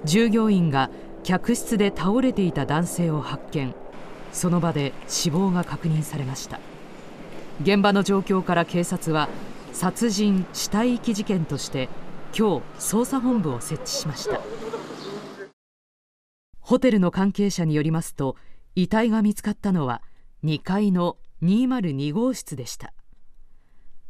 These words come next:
捜査本部によりますと、遺体は浴室にあり、首が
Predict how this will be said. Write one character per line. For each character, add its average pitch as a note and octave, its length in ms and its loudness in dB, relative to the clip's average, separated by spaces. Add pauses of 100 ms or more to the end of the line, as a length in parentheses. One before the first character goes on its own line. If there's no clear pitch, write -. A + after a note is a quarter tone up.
(140)
捜 G#3+ 180 4
査 G#3+ 160 2
本 G#3+ 160 4
部 F#3+ 100 2
に E3+ 100 4
よ E3 100 4
り E3+ 80 2
ま D#3+ 100 2
す - 140 -8
と、 C#3 220 0 (360)
遺 F3 140 0
体 G#3 260 4
は F#3+ 140 4
浴 D3 340 2
室 - 240 -4
に G3+ 180 4
あ F3 80 2
り、 C3+ 160 -4 (600)
首 F3 280 2
が F#3 300 2